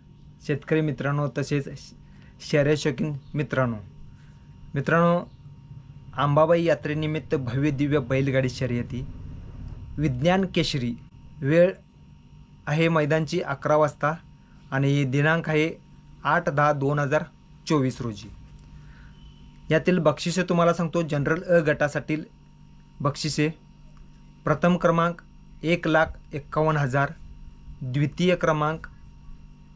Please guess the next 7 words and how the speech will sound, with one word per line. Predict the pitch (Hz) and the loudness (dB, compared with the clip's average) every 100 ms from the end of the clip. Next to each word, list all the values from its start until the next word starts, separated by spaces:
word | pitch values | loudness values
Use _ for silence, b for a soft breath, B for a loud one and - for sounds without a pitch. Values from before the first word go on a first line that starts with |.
| - | -4
एक | 185 190 180 | 2 4 4
लाख | 165 151 | 2 2
रुपये | 143 123 151 156 - | 0 -2 -2 -2 -6
आणि | 131 143 151 147 - | -4 -2 -4 -6 -4
तृतीय | 135 - 165 | -4 0 0
क्रमांक | 160 147 147 165 - - - | 2 2 0 -2 -8 -10 -2
पंच्याहत्तर | 143 135 156 147 - | -2 0 0 0 0